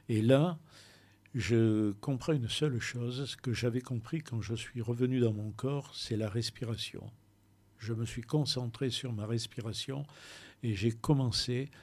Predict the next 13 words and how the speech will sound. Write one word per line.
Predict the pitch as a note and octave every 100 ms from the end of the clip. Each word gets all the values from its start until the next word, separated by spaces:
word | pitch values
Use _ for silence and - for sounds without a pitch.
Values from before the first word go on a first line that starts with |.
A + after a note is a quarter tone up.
| - -
à | G#2 F#2+ -
inspirer | C#3 B2 - - - E2+ F2+ G2 _ _ _ _ _ _ _ _ -
profondément, | C3+ A2+ B2 G2+ F#2+ G2 G2+ A2+ -
à | B2
expirer, | G2+ G2+ - - C#2 F2+ - _ - _ - - - -
à | F2
inspirer, | A#2 C3+ - - - G2+ F2 A#2+ - _ -
à | F2+ A#2
expirer. | A2 - - F#2+ A2 C#3
Et | D3
tout | - E3+
d'un | C#3 C3
coup, | - E3